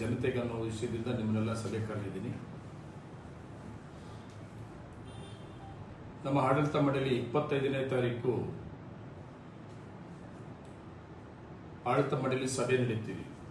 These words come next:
ಮಾಡ್ತೀವಿ. ಆ ಸಭೆಯಲ್ಲಿ ನಾರಾಯಣಸ್ವಾಮಿ ಅವರು ಭಾಗವಹಿಸಿರೋದಿಲ್ಲ. ಇನ್ನೆಲ್ಲ ಆಡಳಿತ ಮಂಡಳಿ ಸದಸ್ಯರುಗಳೆಲ್ಲ ಭಾಗವಹಿಸಿ, ನಾವು ಜನರಲ್ ಬಾಡಿ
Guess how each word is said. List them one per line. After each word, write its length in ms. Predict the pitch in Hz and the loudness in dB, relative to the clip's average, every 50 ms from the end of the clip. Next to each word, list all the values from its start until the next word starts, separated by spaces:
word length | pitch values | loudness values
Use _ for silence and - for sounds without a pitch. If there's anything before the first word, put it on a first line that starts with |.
| - 120 | -2 0
ಮಾಡ್ತೀವಿ. 400 | 120 120 120 - 101 - - - - - - - - 127 | 2 2 2 0 -2 -2 -4 -6 -8 -8 -10 -8 -2 2
ಆ 40 | 123 120 - - | 2 2 4 2
ಸಭೆಯಲ್ಲಿ 480 | 123 123 147 151 151 143 139 147 147 131 - - - - - - - - - - - - - - - - - - - - - - - - - - - - - - 110 | 2 4 4 6 8 8 8 8 6 4 4 2 -2 -6 -10 -12 -12 -12 -12 -12 -12 -12 -12 -12 -12 -12 -12 -12 -12 -12 -12 -12 -12 -12 -12 -14 -14 -14 -10 -6 0
ನಾರಾಯಣಸ್ವಾಮಿ 580 | 110 117 139 147 151 143 143 - - 139 127 131 131 | 4 6 6 8 8 8 6 6 4 4 4 4 2
ಅವರು 180 | 131 147 160 156 143 - - 113 | 2 2 2 0 0 0 0 0
ಭಾಗವಹಿಸಿರೋದಿಲ್ಲ. 640 | 113 117 117 120 110 110 - 101 101 98 95 87 85 85 - - - - - - - - - 127 | 0 2 2 2 2 2 0 -2 -2 -2 -4 -4 -4 -6 -6 -8 -10 -12 -12 -12 -12 -8 -4 0
ಇನ್ನೆಲ್ಲ 500 | 120 123 123 120 127 131 143 151 165 170 180 175 180 190 185 - - - - - - - - - - - - - - - - - - - - - - - - | 2 4 4 4 6 6 6 8 8 8 6 6 6 4 4 0 -2 -6 -8 -12 -12 -12 -12 -12 -12 -12 -12 -12 -12 -12 -12 -12 -12 -12 -12 -12 -8 -2 0
ಆಡಳಿತ 340 | 123 127 135 135 135 135 139 127 127 | 2 4 4 4 4 4 4 4 4
ಮಂಡಳಿ 260 | 123 123 123 120 123 120 120 - | 4 4 4 6 6 6 4 2
ಸದಸ್ಯರುಗಳೆಲ್ಲ 680 | - - 131 127 - - - 127 123 123 120 123 123 120 - - | 0 0 0 0 0 -2 -2 0 2 2 4 4 4 4 4 4
ಭಾಗವಹಿಸಿ, 480 | - 117 117 113 107 - - 131 120 98 85 - - - - - - - - - - - - - - - - - - - - - - - - - - - - - - - - - - - - - - - - - - - - - - - - - - - - - - - - | 2 2 2 0 0 0 0 0 0 0 0 -2 -4 -6 -4 0 2 4 4 4 2 0 -2 -6 -8 -10 -10 -12 -12 -12 -12 -12 -12 -12 -12 -12 -12 -12 -12 -12 -12 -12 -12 -12 -12 -12 -12 -12 -12 -14 -14 -14 -14 -14 -14 -14 -14 -14 -14 -14 -14 -14 -14 -14 -8 -2 2
ನಾವು 160 | 139 143 147 143 - 127 | 6 8 8 8 8 6
ಜನರಲ್ 320 | 131 123 135 165 170 165 147 147 | 6 8 8 8 8 8 8 8
ಬಾಡಿ 160 | 143 151 | 8 8